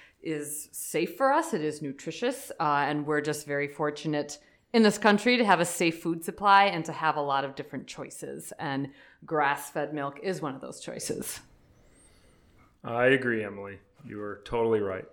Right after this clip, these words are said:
Speaker 1: Write it down, everybody.
Speaker 2: I don't
Speaker 1: What's
Speaker 2: give
Speaker 1: the
Speaker 2: you
Speaker 1: date?
Speaker 2: kudos too, too much, but, uh, <laughs> um, yeah, it's, I think it really depends on the consumer choice and, and what they prefer. And some people like that grass-flavored milk. Uh, it does have a different, uh, taste to it and a different flavor and even a different color to it. So,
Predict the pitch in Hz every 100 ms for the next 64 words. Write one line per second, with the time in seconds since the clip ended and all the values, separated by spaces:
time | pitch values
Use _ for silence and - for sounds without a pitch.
0 | - 247 277 262 240 185 165 160 143 165
1 | 185 135 143 147 156 139 135 240 202 156
2 | 151 147 - 151 117 123 - 127 123 127
3 | 127 123 117 - - - - - 123 120
4 | 120 - 180 170 143 - 175 160 190 165
5 | 151 147 139 143 139 135 135 135 135 131
6 | 147 143 - 147 120 117 113 117 117 117
7 | 117 123 117 117 - 127 110 107 107 104
8 | 117 113 120 117 110 113 113 - 117 117
9 | 113 113 113 - 120 113 110 113 120 120
10 | - 101 104 101 - 113 104 110 110 110
11 | 107 113 - 117 - - - - - _
12 | 113 110 - 117 - - 135 135 117 107
13 | 110 117 - - 113 117 131 131 107 110
14 | 113 123 117 117 - 117 - 127 110 101
15 | 110 110 - 107 104 101